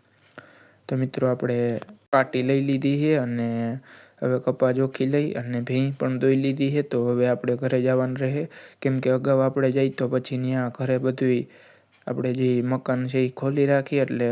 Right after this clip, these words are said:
ટ્રેક્ટર આવે તો સીધા કપા ઉતારવા વળગી જાય. તો મિત્રો, આ રહી આપણી ગાડીઓ અને હવે આપણે જઈ છીએ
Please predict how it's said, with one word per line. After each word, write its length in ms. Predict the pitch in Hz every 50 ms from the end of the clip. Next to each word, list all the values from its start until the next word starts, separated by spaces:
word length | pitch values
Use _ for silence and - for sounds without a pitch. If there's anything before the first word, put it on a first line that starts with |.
| 120 120 131
ટ્રેક્ટર 400 | 131 - 131 127 - - 131 127
આવે 200 | 127 127 127 131
તો 100 | 135 135
સીધા 280 | 127 131 123 - 127 123
કપા 320 | - 131 127 - - 131
ઉતારવા 440 | 127 131 127 - 131 131 127 123 127
વળગી 360 | 127 127 127 127 127 131 127
જાય. 220 | 131 135 139 156 156 - - - - - - - _ _
તો 80 | - 127
મિત્રો, 420 | 123 127 117 - - 127 123 117
આ 40 | 117
રહી 240 | 120 127 127 123 120
આપણી 240 | 120 - 127 123 120
ગાડીઓ 400 | 127 120 123 135 139 151 147 135
અને 220 | 127 123 120 120
હવે 180 | 120 117 120 120
આપણે 240 | 120 117 127 120 120
જઈ 200 | 117 127 120 120
છીએ 240 | 123 - 156 156